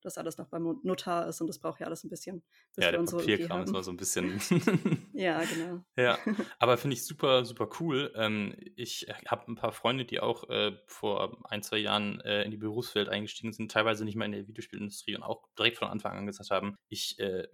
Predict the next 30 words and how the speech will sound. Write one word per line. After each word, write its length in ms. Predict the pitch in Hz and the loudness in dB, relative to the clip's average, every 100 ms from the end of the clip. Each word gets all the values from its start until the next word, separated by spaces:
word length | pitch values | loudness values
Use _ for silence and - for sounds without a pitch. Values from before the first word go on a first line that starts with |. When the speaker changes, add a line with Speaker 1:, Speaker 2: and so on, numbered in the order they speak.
| 110 | -10
Speaker 2:
man 160 | - 110 | -4 0
nimmt 120 | 110 | 2
nur 160 | 113 131 | 4 4
einen 120 | 131 | 4
Job 200 | 123 - | 2 2
an, 160 | 107 104 | 0 0
wenn 80 | |
ich 120 | 101 101 | -2 -4
eine 80 | |
fünfunddreißig 480 | - 107 104 98 - | -6 -4 -2 -2 -2
Stunden 220 | - 107 | -8 -6
Woche 360 | - - - - | -8 -10 -10 -6
arbeiten 260 | 95 92 92 | -4 -4 -4
kann.“ 300 | 101 113 131 - - 202 | -4 -4 -8 -12 -6 -2
Und 60 | 202 | -2
ich 60 | |
Speaker 1:
Mhm. 40 | 196 | 0
Speaker 2:
finde 120 | 113 | -2
es 120 | - | 0
ganz 160 | 104 101 | -2 0
spannend, 320 | - 107 120 | 2 4 4
dass 140 | 110 | 0
dieses 320 | - 104 101 | -4 -8 -6
Konzept 440 | - 101 - - - | -4 -4 -4 -6 -2
mal 300 | 117 104 - | -2 -2 -4
so 180 | - 101 | -2 -2
langsam 680 | 98 107 110 107 98 98 101 | 0 0 2 2 0 -6 -8
so 80 | 107 | -10
ein 60 | 101 | -8
bisschen, 460 | - 113 101 98 | -6 -4 -4 -6